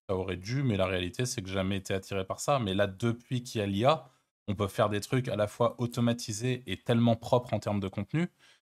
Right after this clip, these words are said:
que la motivation, à mon sens, est décuplée sur les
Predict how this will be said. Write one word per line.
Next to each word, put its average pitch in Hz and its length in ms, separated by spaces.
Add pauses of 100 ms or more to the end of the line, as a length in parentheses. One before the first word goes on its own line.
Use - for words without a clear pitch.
(200)
que 110 60
la 98 180
motivation, 98 800
à 120 100
mon 101 160
sens, 135 320
est 101 60
décuplée 101 600
sur - 300
les 98 100